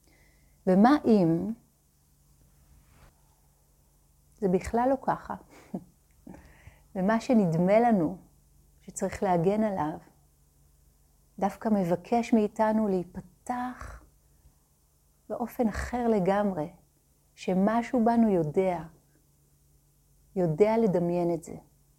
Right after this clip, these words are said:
ואני אסיים בסיפור אמיתי,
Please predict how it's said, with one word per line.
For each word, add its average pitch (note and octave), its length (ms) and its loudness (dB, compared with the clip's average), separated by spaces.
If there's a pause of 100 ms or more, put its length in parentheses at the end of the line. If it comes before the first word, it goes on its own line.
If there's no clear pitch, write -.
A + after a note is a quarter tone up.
(1500)
ואני G3 220 4
אסיים A#3+ 640 6 (2000)
בסיפור A#3+ 500 0
אמיתי, G3+ 380 -2